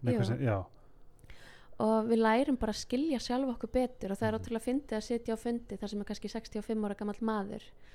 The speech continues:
Speaker 2: að tala og þú ferð að bara, þú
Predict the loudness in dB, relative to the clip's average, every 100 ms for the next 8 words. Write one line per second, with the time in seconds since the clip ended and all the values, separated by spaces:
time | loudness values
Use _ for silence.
0 | -12 -10 -4 0 0 0 -4 -12 -16 -18
1 | -18 -18 -16 -18 -18 -20 -6 0 2 0
2 | -4 -16 -18 -16 -16 -16 -14 -14 -16 -14
3 | -8 -4 2 2 2 -2 -4 -2 -2 -4
4 | -8 -16 -16 -8 -8